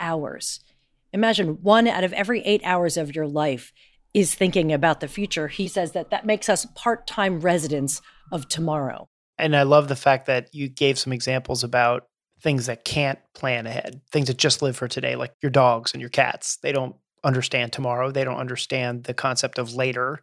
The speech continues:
Speaker 2: They don't understand the concept of planning, essentially, because their brain doesn't have that functionality,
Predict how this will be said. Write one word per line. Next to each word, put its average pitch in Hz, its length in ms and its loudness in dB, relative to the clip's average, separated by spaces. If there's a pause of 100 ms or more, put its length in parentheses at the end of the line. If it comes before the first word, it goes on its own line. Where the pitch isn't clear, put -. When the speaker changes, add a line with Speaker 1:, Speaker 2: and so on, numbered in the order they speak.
(360)
Speaker 2:
They 139 100 -4
don't 131 200 -4
understand 131 440 -4
the 127 60 -4
concept 127 420 -4
of 131 220 -8
planning, 151 560 2
essentially, - 400 -4
because 131 340 -6
their 127 160 -6
brain 127 540 -4 (320)
doesn't 127 240 2
have 127 240 0
that 123 240 -2
functionality, 127 960 -2